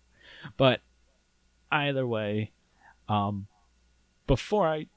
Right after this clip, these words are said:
throw it to you guys to kinda discuss it, I just wanna kinda talk about my quote-unquote experience with the game. Uh, first of all, I've never actually played Crackdown,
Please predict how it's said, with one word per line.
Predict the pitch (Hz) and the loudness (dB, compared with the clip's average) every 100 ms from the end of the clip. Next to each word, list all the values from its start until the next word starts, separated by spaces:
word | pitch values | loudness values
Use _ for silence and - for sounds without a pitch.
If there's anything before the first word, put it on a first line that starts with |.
| _ _ _ | _ _ _
throw | 143 135 | 0 0
it | 123 | 0
to | 123 | 0
you | 113 | 2
guys | 104 101 - | 2 2 0
to | |
kinda | - 104 | 0 2
discuss | 98 95 - 110 95 | 2 0 2 2 2
it, | 98 | 2
I | 95 | 2
just | 104 - | 0 0
wanna | 104 92 98 - _ _ _ _ - | -2 -2 -6 -12 _ _ _ _ 0
kinda | 110 101 | 2 4
talk | 110 98 | 2 2
about | 101 95 110 - _ _ _ _ _ _ _ | 0 0 -2 -8 _ _ _ _ _ _ _
my | 120 117 104 104 101 98 92 90 90 _ _ _ _ - | -2 2 2 2 2 0 -2 -6 -10 _ _ _ _ -14
quote-unquote | - 92 92 92 101 95 | -2 0 0 0 0 0
experience | 95 - 104 104 | -2 -6 -8 -8
with | 113 | -8
the | 104 | -6
game. | 110 110 - _ - _ - - | -6 -8 -12 _ -20 _ -20 -14
Uh, | - 101 | -2 0
first | 95 - 170 156 | 0 2 4 4
of | 151 | 2
all, | 143 139 | 2 0
I've | 101 120 143 - | -2 -2 -2 0
never | 131 113 | 0 0
actually | 104 - 110 | -4 -4 -8
played | - - 92 156 110 - - | -10 -8 -6 -4 -6 -12 -10
Crackdown, | 90 82 - 82 73 104 | -10 -10 -8 -8 -4 -4